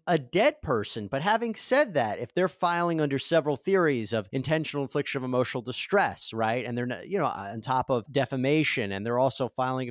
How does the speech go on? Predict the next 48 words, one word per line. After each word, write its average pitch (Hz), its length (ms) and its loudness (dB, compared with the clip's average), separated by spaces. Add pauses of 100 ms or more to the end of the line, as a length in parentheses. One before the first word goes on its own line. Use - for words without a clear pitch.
for 117 160 -2
harassment 127 640 0
and 107 80 -2
misappropriation, 127 1080 -2
is 170 180 2
there 170 220 2
anything 196 520 0
that 165 140 0
he 170 160 -10
should 254 380 0
be 165 120 -4
concerned 113 480 -4
about? 110 260 -2
And, 233 180 -2
and 254 160 -6 (120)
also, 262 280 4
if 202 120 0
you 196 60 -10
can 214 240 -2
address 165 360 0
why 160 340 2
the 143 100 -4
defamation 143 640 -2
claim 123 380 -6 (340)
doesn't 165 340 2
work, 226 320 2
because 160 300 0
somebody 185 280 2
might 156 160 0
say, 156 220 0 (300)
"Okay, 269 280 2
maybe 220 220 0
you 214 80 -10
can't 220 260 0
defame 196 300 -2
a 170 60 0
dead 202 260 -2
person," 147 360 -4
but 131 160 -2
the 127 60 -14
family 277 420 0
felt 107 380 -2
the 101 140 -4
impact 98 360 -6
of 92 80 -20
what 92 140 -10
he 95 80 -14
said. 123 340 -6